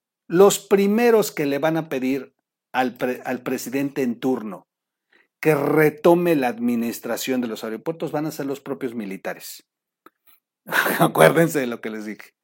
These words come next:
En unos años son los propios militares los que le van a decir, "Señor presidente, le entregamos la administración de ese aeropuerto, no queremos broncas.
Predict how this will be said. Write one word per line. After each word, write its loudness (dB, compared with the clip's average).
En 12
unos 6
años 0
son 0
los -4
propios 10
militares 2
los 2
que -6
le 0
van 0
a -2
decir, -4
"Señor -6
presidente, -2
le -4
entregamos -2
la -4
administración -12
de -18
ese -14
aeropuerto, -12
no -10
queremos -12
broncas. -8